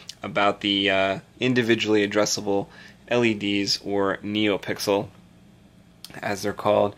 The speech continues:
Thanks for checking this out. I hope, I hope, uh, you didn't tune out by now,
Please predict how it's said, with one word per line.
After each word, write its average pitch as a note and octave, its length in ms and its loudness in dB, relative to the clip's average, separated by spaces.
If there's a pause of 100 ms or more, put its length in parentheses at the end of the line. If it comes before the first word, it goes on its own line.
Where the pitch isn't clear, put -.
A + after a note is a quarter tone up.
(120)
Thanks B2 220 0
for C3+ 100 2
checking B2+ 360 2
this A2+ 220 0
out. A#2 320 6
I A2+ 40 2
hope, G#2+ 200 -4
I A2 140 6
hope, A#2 300 2
uh, A2+ 120 6
you A2+ 160 6
didn't A2 240 2
tune A2+ 240 0
out G#2+ 180 4
by G#2 140 2
now, G#2+ 360 4